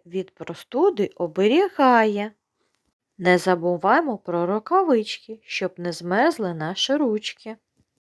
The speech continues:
Олеся одяг одягає, гарний вигляд має. Одяг теплий маємо, зимою в ньому гуляємо.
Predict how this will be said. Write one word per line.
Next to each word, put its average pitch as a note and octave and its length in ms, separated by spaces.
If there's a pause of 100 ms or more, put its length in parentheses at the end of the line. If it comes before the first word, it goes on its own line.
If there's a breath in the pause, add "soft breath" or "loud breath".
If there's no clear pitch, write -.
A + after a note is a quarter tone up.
Олеся B3+ 680
одяг A3+ 500
одягає, F#3 960
гарний E4+ 500
вигляд B3+ 580
має. G3+ 480 (420 loud breath)
Одяг G#3+ 600
теплий G#3+ 540
маємо, F#3+ 720
зимою G3+ 680
в F3 60
ньому E3+ 420
гуляємо. A3+ 880